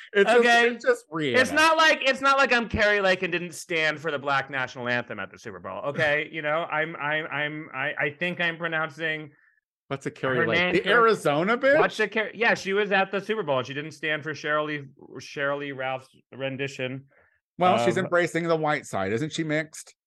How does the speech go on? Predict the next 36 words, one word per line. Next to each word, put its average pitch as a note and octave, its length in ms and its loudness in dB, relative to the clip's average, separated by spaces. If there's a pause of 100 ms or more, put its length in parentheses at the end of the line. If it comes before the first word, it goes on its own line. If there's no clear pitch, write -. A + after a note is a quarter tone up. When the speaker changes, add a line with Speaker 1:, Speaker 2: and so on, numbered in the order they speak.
Speaker 1:
You D3 80 -6
know D#3+ 60 -2
what D#3+ 120 0
I D#3 60 -2
mean? D3+ 240 0
That's D3 200 0
a C#3 120 -2 (420)
<laughs> - 420 -10
Speaker 2:
Is F3+ 140 -4
Carrie G#3 300 -2
Lake G#3 180 -4 (480)
mi-, D#3 240 -12
I, C#3+ 80 -2
you D#3 80 -4
know, D#3 60 -2
Speaker 1:
I, D#3 140 0
Speaker 2:
this, C#3+ 300 -4
Speaker 1:
I, C#3+ 120 0
Speaker 2:
again, D#3+ 180 0
Speaker 1:
I D#3+ 40 -4
Speaker 2:
this E3+ 120 -4
Speaker 1:
don't - 100 -16
know. E3 60 -4
Speaker 2:
conversation E3 380 -2
Speaker 1:
I - 40 -2
Speaker 2:
took, C#3+ 220 0
Speaker 1:
mean C3 220 -10
Speaker 2:
took E3 240 0
direction D#3+ 340 0
just D#3+ 160 0
because D#3+ 280 -2
I D3 80 2
said C3+ 160 -4
Rihanna. G#2 320 -4 (280)
Speaker 1:
Yeah. G3 160 4
Speaker 2:
Rihanna. G2+ 360 -6